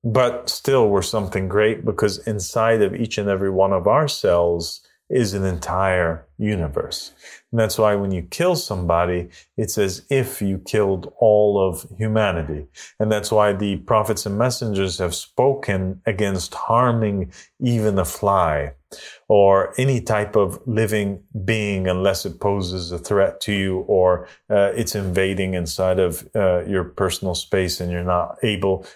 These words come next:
to banish it or get it out, um, in a safe manner or in a safe way. Isn't that incredible?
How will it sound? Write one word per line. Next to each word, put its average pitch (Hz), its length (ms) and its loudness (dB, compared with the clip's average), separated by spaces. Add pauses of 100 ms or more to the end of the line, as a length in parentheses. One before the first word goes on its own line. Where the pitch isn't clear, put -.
(160)
to 92 260 -2
banish 95 560 0
it 95 160 -2
or 101 120 -2
get 92 200 0
it 87 120 0
out, 90 380 2 (340)
um, 90 500 2
in 110 180 0
a 92 60 0
safe 92 420 -4
manner 87 360 0
or 82 60 -2
in 80 80 -2
a 78 80 -4
safe - 380 -6
way. 69 300 -4 (2000)
Isn't 135 220 0
that 131 140 0
incredible? 80 600 -2